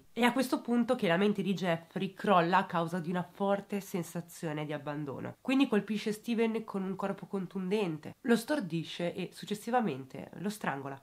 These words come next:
Jeffrey a questo punto per la prima volta si ritrova in casa con un corpo senza vita e al posto di andare dare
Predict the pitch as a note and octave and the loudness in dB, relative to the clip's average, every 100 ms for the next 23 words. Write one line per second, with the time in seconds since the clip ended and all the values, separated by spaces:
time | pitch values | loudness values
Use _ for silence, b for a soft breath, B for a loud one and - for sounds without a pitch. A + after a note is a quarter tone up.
0 | _ F3 A#3 A#3 - B3 A#3 F#3 F3+ G3+ | _ 4 4 4 2 0 2 -4 -2 2
1 | G3+ F#3+ E3+ D3+ D3 B2+ - F3 G#3 G3+ | 0 0 -4 -2 -2 -4 -4 0 2 2
2 | F3 F3+ F3 F#3+ F3+ - D#3+ - C3+ B2+ | 0 -2 -2 -4 -4 -8 -8 -8 -10 -8
3 | C3+ D3 D#3+ - G#3 B3+ C4 B3+ B3+ G#3+ | -6 -6 -6 0 6 8 8 6 2 2
4 | G#3 A#3 G#3+ C#4 D#4+ D#4+ C#4+ C#4 A3 G#3+ | 4 2 2 8 8 8 -2 -4 -2 -2
5 | - D3 B2+ B2+ B2+ - C4+ E4+ A4+ D#4 | -2 -4 -6 -12 -8 2 4 4 4 6
6 | G#3 F#3 G#3 G#3 F3+ | 6 6 6 6 2